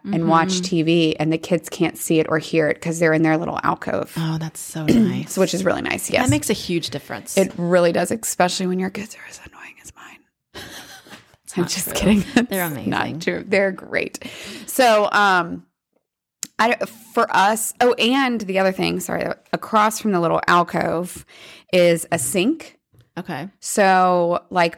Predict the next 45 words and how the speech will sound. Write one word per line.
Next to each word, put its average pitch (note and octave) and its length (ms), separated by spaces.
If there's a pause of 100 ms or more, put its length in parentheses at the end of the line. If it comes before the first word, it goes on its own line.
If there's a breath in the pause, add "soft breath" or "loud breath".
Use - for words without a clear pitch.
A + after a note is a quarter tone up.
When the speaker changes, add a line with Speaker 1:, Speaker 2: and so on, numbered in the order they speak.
(160)
Speaker 1:
our G3 140
kids, A3 300
and F#3 100
it's F3 140
a F3+ 60
lower F3 380
sink. - 320
So - 120
our G3+ 120
kids A#3 220
will B3 80
be A#3+ 40
able A3+ 200
to G3 60
brush F3 300
their F#3 140
teeth, F3 340
wash F3 260
their F3 160
hands, E3+ 420 (120)
and F3 160
then E3+ 300
you E3+ 120
have E3 280
the E3 80
main E3 340
bathroom, F3 420
which F3 180
is - 340
a E3 60
normal E3 480
size - 320
bathroom. - 500
There's F#3 180
nothing F3 300
big F3 160
about E3+ 280
it, F3 280 (680 loud breath)
um, F3+ 240
but F3 100
it's, - 380
you F3 80
know, E3 80
your E3 160
tub, E3 360